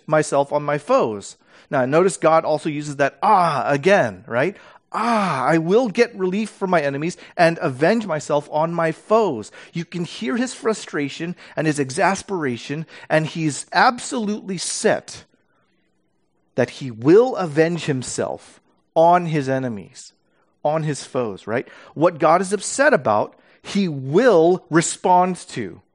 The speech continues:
with justice, with righteousness, with holiness. There will be punishment for sin. Think of the stuff that he's named, right? People love money.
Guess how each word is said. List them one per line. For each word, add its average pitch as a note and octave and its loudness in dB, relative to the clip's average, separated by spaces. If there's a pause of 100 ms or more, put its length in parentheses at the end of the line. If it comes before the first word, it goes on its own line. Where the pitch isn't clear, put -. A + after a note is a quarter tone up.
(120)
with E3 2
justice, C#3 -4
with E3 -2
righteousness, D3+ -2 (200)
with D#3+ 2
holiness. D3 -4 (240)
There D#3 2
will F#3 4
be F3 -8
punishment F3+ -8 (340)
for C#3 -2
sin. A2+ -6 (1300)
Think A3 -2
of G3 -4
the G3 2
stuff G3 -2
that F3+ -4
he's E3+ -4
named, D#3+ -4
right? C3+ -2
People F#3 -6
love E3+ 0
money. C3 -4